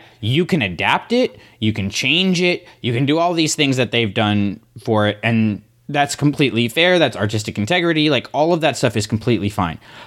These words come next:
But you have a foundation for the story you're already gonna tell.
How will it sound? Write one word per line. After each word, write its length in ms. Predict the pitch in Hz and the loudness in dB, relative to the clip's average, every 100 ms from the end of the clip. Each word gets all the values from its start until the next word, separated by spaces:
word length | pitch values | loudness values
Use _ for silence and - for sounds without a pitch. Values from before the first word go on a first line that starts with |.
| - | -6
But 140 | 156 147 | -2 0
you 180 | 151 | 0
have 420 | 139 - 151 151 147 | -2 -2 0 0 0
a 100 | 135 | 0
foundation 1160 | - 127 117 107 107 113 - 160 190 226 220 - - _ | 0 0 2 2 2 0 0 0 0 0 -4 -14 -20 _
for 340 | - 143 135 | -4 0 2
the 100 | 123 | 0
story 400 | - 143 117 117 | 0 0 2 4
you're 220 | 107 104 | 2 2
already 420 | 101 104 101 92 95 | 2 0 0 0 0
gonna 220 | 90 85 | -4 -4
tell. 360 | - 87 71 | -4 -4 -4